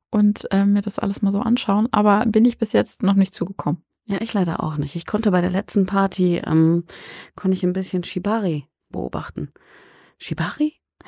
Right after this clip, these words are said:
Speaker 2: Knotentechnik?
Speaker 1: Ach,
Speaker 2: Ja.
Speaker 1: ach, das ist diese Knotentechnik aus
Speaker 2: Genau.
Speaker 1: Japan, oder?
Speaker 2: Genau.
Speaker 1: Japan, ja.
Speaker 2: Mega interessant, war auch mega ästhetisch anzusehen. Wüsste ich aber nicht, ob es mich persönlich abholen würde. Wüs-, wüsste ich jetzt nicht.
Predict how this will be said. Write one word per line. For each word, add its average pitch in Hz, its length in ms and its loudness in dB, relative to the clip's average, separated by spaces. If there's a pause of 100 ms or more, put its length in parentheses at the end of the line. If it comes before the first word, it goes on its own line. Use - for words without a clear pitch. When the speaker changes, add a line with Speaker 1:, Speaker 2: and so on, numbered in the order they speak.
(180)
Speaker 2:
Knotentechnik? 240 800 0
Speaker 1:
Ach, - 60 -20
Speaker 2:
Ja. 139 100 -6
Speaker 1:
ach, 208 160 2
das 208 180 -2
ist - 160 -4
diese 202 200 2
Knotentechnik 208 600 -2
aus 170 100 6
Speaker 2:
Genau. 165 100 4
Speaker 1:
Japan, 185 380 0
oder? 233 260 -6
Speaker 2:
Genau. 156 500 2
Speaker 1:
Japan, 262 480 -2
ja. 214 220 -2
Speaker 2:
Mega 185 580 4
interessant, 233 640 -2 (120)
war 196 180 -2
auch - 240 -6
mega 190 320 4
ästhetisch 196 480 -2
anzusehen. 214 680 0 (560)
Wüsste 208 380 0
ich 202 100 0
aber 190 140 4
nicht, 190 240 2
ob - 80 -4
es - 280 -2
mich 175 300 4
persönlich 151 540 0
abholen 147 420 0
würde. 143 320 -4
Wüs-, 165 240 -6
wüsste 185 320 -2
ich - 80 -6
jetzt 151 200 -6
nicht. 147 260 -6